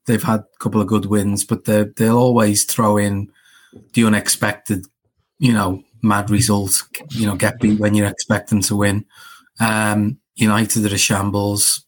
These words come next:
You know, you can't see them realistically coming fourth. Um, you know, it's, it's theirs for the taking. They, they, they've got fourth. If they really got something about them,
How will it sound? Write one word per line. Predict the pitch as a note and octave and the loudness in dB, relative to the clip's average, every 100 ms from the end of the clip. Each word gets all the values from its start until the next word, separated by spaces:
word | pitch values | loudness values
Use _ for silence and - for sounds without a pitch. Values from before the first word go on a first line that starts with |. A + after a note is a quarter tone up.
| _ | _
You | - G#2 | -4 -2
know, | G2 | 0
you | G2 G#2 | -2 -2
can't | A2+ G2+ G#2 | -2 -2 0
see | A2 G2+ | 0 0
them | G2+ G2+ G2+ - _ _ _ _ | 0 -2 -4 -10 _ _ _ _
realistically | A#2+ A2 A2 - A2+ G#2+ G#2+ | 0 2 2 0 -2 0 0
coming | - G#2 G#2 | 0 -2 -2
fourth. | - G2+ G2 - - - _ _ _ A#2+ | -2 -2 -2 -6 -14 -20 _ _ _ -4
Um, | A2+ A2+ A2+ A2 - - _ _ - | 0 0 2 0 -4 -18 _ _ -4
you | D3 | 0
know, | B2+ A#2+ A#2+ | 2 0 -2
it's, | - - - | -4 -4 -4
it's | C3+ - - | -4 -2 0
theirs | C3+ C#3+ D3 | 2 2 2
for | C#3 | -2
the | G#2+ | -2
taking. | - G#2 A2 - B2+ D3 _ | -2 -2 -2 -2 -2 -4 _
They, | - A2+ | -4 -4
they, | A2 A2+ | -2 -2
they've | G#2 A#2 A2 | -2 -4 -2
got | - C3+ | 0 -2
fourth. | - A#2 A2 G#2+ A2 - _ - | -2 0 2 0 -2 -10 _ -4
If | - | -2
they | C3+ A#2 | 0 0
really | A#2+ C#3 C#3+ C3 A#2+ | 4 4 4 4 2
got | B2 A#2 - | 0 0 0
something | B2+ A2+ A#2 | 0 0 0
about | A2+ G#2 G#2+ B2 | 0 0 -2 -2
them, | A2+ G2 | -4 -4